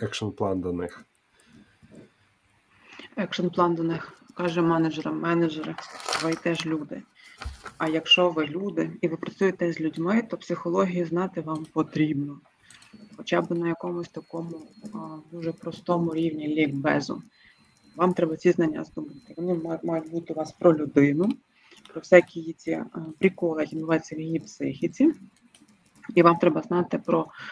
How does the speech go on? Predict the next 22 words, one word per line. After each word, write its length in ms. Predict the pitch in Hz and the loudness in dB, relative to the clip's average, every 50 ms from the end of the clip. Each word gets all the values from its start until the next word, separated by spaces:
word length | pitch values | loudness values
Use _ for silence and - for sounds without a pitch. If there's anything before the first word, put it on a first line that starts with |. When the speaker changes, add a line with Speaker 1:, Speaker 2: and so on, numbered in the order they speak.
| - - - | -16 -6 -2
Speaker 2:
приколи, 380 | - 165 - 185 190 196 190 180 | -2 -2 2 2 4 6 6 4
які 180 | 180 - 175 | 4 4 2
відбуваються 560 | 175 170 160 165 156 180 180 175 170 - 165 - - | 2 2 2 2 2 4 4 2 2 -2 -6 -8 -8
у 100 | 156 160 | -6 -6
людей 340 | 160 160 160 175 180 180 | -2 2 6 6 6 6
у 160 | 180 175 175 170 | 6 4 0 0
взаємодії. 840 | 165 170 175 170 170 160 165 165 160 147 143 143 135 - - - - _ _ _ _ _ - - - - - - - - _ _ _ _ _ _ | 2 4 4 4 6 4 4 2 0 0 -2 -2 -2 -4 -4 -8 -14 _ _ _ _ _ -20 -20 -18 -16 -16 -16 -18 -20 _ _ _ _ _ _
Це 120 | - 196 | 4 4
буде 120 | 180 170 | 4 2
стосуватися 420 | - - 180 - 190 180 180 - - | 0 -4 0 2 2 2 2 2 2
соціальної 460 | - 170 170 - 180 165 160 160 156 | 2 2 4 4 4 4 4 2 -2
психології. 360 | - - 165 156 - 160 156 | -6 -6 -8 -8 -6 -4 2
Вам 180 | 156 190 208 196 | 4 4 4 4
ці 100 | - 180 | 2 -2
знання 280 | 160 165 165 185 190 | 0 2 4 4 4
треба 200 | 180 175 170 170 | 4 6 4 4
здобути. 480 | 147 - - 175 165 143 147 139 131 - - | 4 4 4 4 4 4 0 -8 -10 -10 -10
Для 140 | 143 165 165 | -8 -8 -6
того, 220 | - 202 202 190 | -4 -4 0 2
щоб 240 | - - 175 170 196 | 2 2 2 2 2
їх 100 | 190 175 | 2 2
здобувати, 600 | 165 175 170 165 170 175 220 302 320 - 294 277 | 2 2 2 2 0 -2 -4 -4 -2 0 0 0